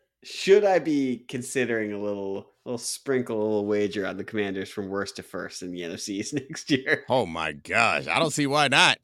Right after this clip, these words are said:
Speaker 2: That's, uh, that's such an embarrassing division, but you guys got so far to go. I, I, I, I would save your sprinkle. <laughs> I'd save your little sprinkle for, for something else.
Speaker 1: Um,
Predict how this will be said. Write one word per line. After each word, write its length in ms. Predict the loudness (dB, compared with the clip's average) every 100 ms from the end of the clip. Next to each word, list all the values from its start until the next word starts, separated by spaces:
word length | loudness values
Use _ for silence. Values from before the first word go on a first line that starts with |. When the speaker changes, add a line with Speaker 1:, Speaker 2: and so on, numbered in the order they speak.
| _ -20 _ _ _
Speaker 2:
That's, 340 | -4 -2 -4
uh, 460 | -6 -2 -2 -2 -8 -16 _ _
that's 300 | -2 0 -2
such 440 | -8 -4 0 0 -2
an 60 |
embarrassing 640 | -6 -2 0 2 2 -2 -8
division, 520 | -6 0 2 0 -2
but 260 | 0 0 2
you 100 | 4
guys 200 | 4 4
got 180 | 2 2
so 180 | -2
far 220 | 0 0 0
to 80 |
go. 180 | -4 -4
I, 240 | 0 0 -2 -4
I, 60 | -4 -2
I, 240 | 2 4 2 -2 -10
I 100 | 2 6
would 120 | 6
save 300 | 6 6 6
your 80 | 2
sprinkle. 680 | 0 0 0 0 0 0 -2 -6 -6 2
<laughs> 360 | 4 4 2 -2
I'd 180 | -2 0
save 340 | 4 6 6
your 120 | 4
little 220 | 4 2
sprinkle 500 | 0 0 0 0 -4
for, 300 | 0 0 0 -2
for 140 | -4 -2
something 380 | -2 -4 -4
else. 480 | -4 -4 -6 -12 -20 _ _ _ _ _ _ 4
Speaker 1:
Um, 580 | 6 8 6 2 -4